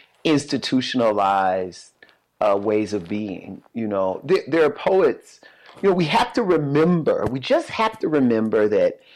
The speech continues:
uh, Emily Dickinson never won a Pulitzer, and, uh, Langston Hughes never won a Pulitzer, and, um, you know, a lot of people just,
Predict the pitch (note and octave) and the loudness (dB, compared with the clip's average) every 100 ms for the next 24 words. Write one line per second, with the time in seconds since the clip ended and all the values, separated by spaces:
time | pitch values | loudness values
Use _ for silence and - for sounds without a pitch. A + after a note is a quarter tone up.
0 | - _ G2 F#2 E2+ - - C#3+ C3 B2 | -20 _ 0 2 2 0 2 4 4 4
1 | B2+ C#3+ C3 C3 A#2 A#2 A2+ A2+ G#2+ C3 | 2 0 0 2 4 4 4 2 2 2
2 | B2+ - A#2+ A#2 A2 F2+ F2+ - - - | 2 2 2 4 4 2 -6 -14 -20 -20
3 | - - F#2 E2+ G#2 C3+ B2+ A2+ B2 A#2+ | -20 -6 -2 0 0 0 0 2 2 2
4 | A#2+ A#2 A#2 A#2 - B2 A#2 - A#2+ A2+ | 2 2 2 0 0 0 0 0 2 2
5 | G#2+ F#2 F2+ D#2 D2+ D#2+ - D#3+ D#3+ G#2 | 0 -2 -2 -2 -4 -8 -8 -2 2 2
6 | G2 D3 G#3+ G#3+ A3 D#3+ D#3 - - | 2 2 2 0 -2 -2 -2 -2 -10